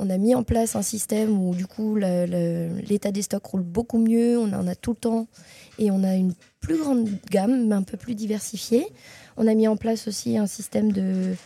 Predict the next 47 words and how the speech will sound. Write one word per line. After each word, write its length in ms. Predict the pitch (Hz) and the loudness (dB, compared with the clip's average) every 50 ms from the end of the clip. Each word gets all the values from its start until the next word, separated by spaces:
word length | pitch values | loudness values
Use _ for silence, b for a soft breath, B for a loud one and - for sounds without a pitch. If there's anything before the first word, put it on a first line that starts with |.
| B B B B B B B | B B B B B B B
de 80 | 214 | -2
tablettes 400 | 202 - 220 214 220 226 214 - | 2 4 4 6 8 8 8 8
éphémères. 580 | 226 214 - 233 220 214 214 208 214 220 220 214 | 6 6 8 8 8 8 8 6 4 4 2 0
Tous 160 | - - 247 | 0 0 4
les 120 | 233 247 | 6 6
mois, 240 | 233 226 233 233 233 | 6 6 6 6 6
on 120 | 233 233 220 | 4 4 4
a 60 | 202 | 4
une 160 | 202 202 202 | 4 4 4
nouvelle 240 | 208 202 208 208 208 | 4 4 2 2 0
tablette 600 | - - 214 208 202 208 208 214 226 - - - | 0 0 0 0 2 2 2 0 0 -4 -8 -8
qui, 260 | - 214 196 190 190 | -4 -4 -2 -2 -4
qui 140 | 180 - - | -4 -2 -2
arrive 420 | 196 190 190 196 190 196 202 202 202 | -2 0 0 0 0 0 0 0 -2
et 60 | 190 | -4
puis 120 | - - | -4 -6
ça 140 | - - 202 | -6 -6 -4
fait 140 | - - 180 | -4 -2 -2
un 60 | 175 | -2
peu 100 | 180 196 | -2 -4
de 60 | - - | -4 -4
changement. 480 | - 202 202 190 196 190 202 214 226 B B B B B B B B B | -2 -2 -2 0 0 0 0 0 -2 B B B B B B B B B
Comme 140 | - 196 190 | -4 -4 -2
ça, 180 | 175 - 220 | -2 0 0
les, 280 | 214 214 208 196 196 190 | 2 2 2 2 0 0
les 100 | 185 208 | 0 -2
clients 280 | - - - 220 220 226 | -4 -2 0 2 2 4
ont 180 | 226 220 208 208 | 4 2 2 0
toujours 300 | - - 233 240 262 269 | 0 0 0 0 2 2
un 80 | 254 | 0
peu 120 | 247 - 254 | 0 0 0
de 80 | 208 233 | 0 2
nouveau 440 | 233 240 240 220 226 226 240 247 - b b b b b b b b b | 2 2 2 4 4 2 2 2 -2 b b b b b b b b b
et 140 | b - 208 | b -4 -4
puis 160 | - - - | -4 -2 -2
ne 120 | 196 196 196 | 0 0 0
restent 200 | 190 202 - - | 0 -2 -4 -4
pas 80 | 233 233 | -6 -4
forcément 500 | - - 202 - - 214 214 220 226 220 | -4 -4 -4 -4 -2 -2 0 0 -2 -2
toujours 280 | - 226 202 214 220 | -4 -6 -6 -6 -6
sur 160 | 208 - 220 202 | -6 -4 -2 -2
leur 140 | 196 190 | -2 -2
acquis 400 | 190 190 - - - 220 233 247 - | -2 -4 -6 -6 -6 -6 -6 -4 -2
et 80 | 208 | 0
nous 180 | 196 208 269 339 | 2 2 2 2
non 120 | 302 220 | 2 0
plus. 480 | 180 - - 190 - - - - - - | 0 -2 -6 -10 -10 -10 -14 -18 -20 -20